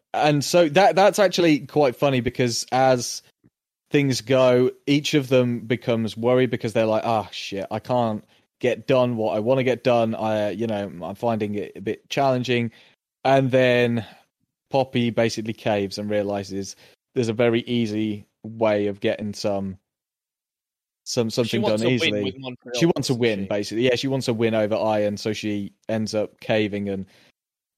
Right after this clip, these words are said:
Speaker 1: agrees to Brad's fucking battle royale, which really insults Iron 'cause he's like,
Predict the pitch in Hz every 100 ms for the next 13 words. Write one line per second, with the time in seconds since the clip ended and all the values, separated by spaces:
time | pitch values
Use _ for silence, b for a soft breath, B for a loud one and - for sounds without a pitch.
0 | - 123 117 110 - 107 98 110 110 104
1 | 95 - 107 107 101 104 98 101 101 101
2 | 101 95 - - 113 107 117 117 131 120
3 | 113 107 107 104 - 107 104 104 - 101
4 | 101 104 101